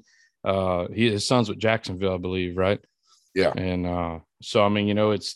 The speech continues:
Speaker 1: the, the brotherhood is strong all the way from the sales industry down to us right here on the, you know, on the front line. So, uh, it's been one hell of a year, and, and, uh, we got some exciting things to talk about today if you wanna get into it.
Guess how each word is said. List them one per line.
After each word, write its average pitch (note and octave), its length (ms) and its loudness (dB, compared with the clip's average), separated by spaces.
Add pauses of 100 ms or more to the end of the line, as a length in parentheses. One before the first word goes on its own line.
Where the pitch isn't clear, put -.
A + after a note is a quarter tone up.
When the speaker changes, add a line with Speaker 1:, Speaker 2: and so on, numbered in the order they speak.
Speaker 1:
the, G2+ 220 2
the G2 100 -6
brotherhood A2+ 440 4
is G#2 120 -2
strong A#2 400 2
all G#2+ 100 2
the G#2+ 80 2
way A2+ 220 2
from A2 160 -4
the F#2+ 40 -2
sales A#2 380 2
industry A#2+ 460 0
down A2 260 -2
to G#2+ 100 0
us A2 280 2
right G#2+ 180 0
here A2+ 160 -2
on A2 140 -2
the, G2+ 120 -6 (140)
you A2 80 -2
know, G#2+ 200 4
on G#2+ 120 4
the G#2 60 2
front A2 260 0
line. G2+ 340 -2
So, F2+ 360 -2 (580)
uh, F2+ 380 0
it's G2+ 180 -6
been A2+ 220 4
one A2+ 120 6
hell A#2 220 6
of A2 80 2
a A2 60 2
year, B2 320 4
and, F#2 240 -2 (520)
and, G2 280 -6
uh, F#2 260 -2
we G#2 140 -2
got A#2 160 6
some A#2 100 2
exciting A#2 380 2
things B2 220 2
to G2+ 60 -8
talk G2 300 0
about F#2+ 220 0
today G2 240 0
if F#2 100 -6
you G2+ 80 -4
wanna G2+ 160 -2
get G#2 140 0
into G#2+ 380 -2
it. F2+ 120 -8